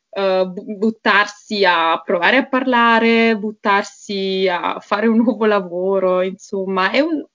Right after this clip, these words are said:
è un atteggiamento, una filosofia di vita, <laughs> secondo me. Eh, eh, non bisogna avere paura di buttarsi, perché soprattutto se si trova poi un bravo insegnante, un bravo tutor,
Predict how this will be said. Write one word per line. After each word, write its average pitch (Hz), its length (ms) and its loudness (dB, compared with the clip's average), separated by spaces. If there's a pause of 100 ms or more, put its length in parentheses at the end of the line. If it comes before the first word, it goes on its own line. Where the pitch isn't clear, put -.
(120)
è - 80 -8
un 233 80 4
atteggiamento, 208 760 2
una 196 120 2
filosofia 220 680 2
di 202 140 0
vita, 220 380 0
<laughs> - 0 -
secondo 220 600 0
me. 208 300 0 (720)
Eh, 196 680 2 (380)
eh, 185 420 2
non 226 260 4
bisogna 208 400 2
avere 185 260 0
paura 170 580 -2 (160)
di 175 360 -8
buttarsi, 180 1120 -4
perché 254 420 2
soprattutto 226 560 0
se 233 120 2
si 214 200 -2
trova 214 340 2
poi 202 280 2
un 196 140 0
bravo 190 280 2
insegnante, 190 880 -2
un 190 160 -2
bravo 190 380 0
tutor, 190 680 -2